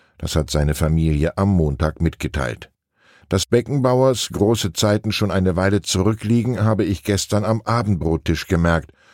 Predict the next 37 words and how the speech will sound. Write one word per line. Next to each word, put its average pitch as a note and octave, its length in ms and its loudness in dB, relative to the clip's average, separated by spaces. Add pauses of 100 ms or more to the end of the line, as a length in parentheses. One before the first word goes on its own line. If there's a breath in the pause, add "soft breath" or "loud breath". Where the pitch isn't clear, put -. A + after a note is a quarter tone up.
(240 soft breath)
Mein G#2+ 240 2
Sohn C#3 180 2
hat B2 140 -2
gefragt, A2 480 -2
ob G#2 160 0
wir G#2 80 2
nicht G2+ 160 -2
eine G#2 180 2
Schweigeminute G#2+ 920 0
für F#2 160 0
diesen F2 340 0
Lothar F2 380 2
Matthäus F#2+ 600 0
abhalten D#2+ 520 -2
sollten. D#2+ 460 0 (420 soft breath)
Eine G#2 220 2
Verwechslung, B2 680 0
die A2+ 120 0
für G#2 140 0
Matthäus A2+ 800 0
sicher B2 360 -2
keine E2 400 -2
Beleidigung C2+ 640 -4
darstellt. C2+ 640 -6 (760 soft breath)
Ich A2 180 -2
wünsche D3+ 240 2
Ihnen B2+ 240 0
einen G2+ 280 2
Tag, A#2+ 280 -2
an G#2+ 140 2
dem G#2+ 240 2
Sie A2+ 340 -2
einfach G2+ 460 -2
rausgehen F2+ 640 0
und G#2+ 140 -4
Fußball F#2+ 500 -2
spielen, F2+ 460 -2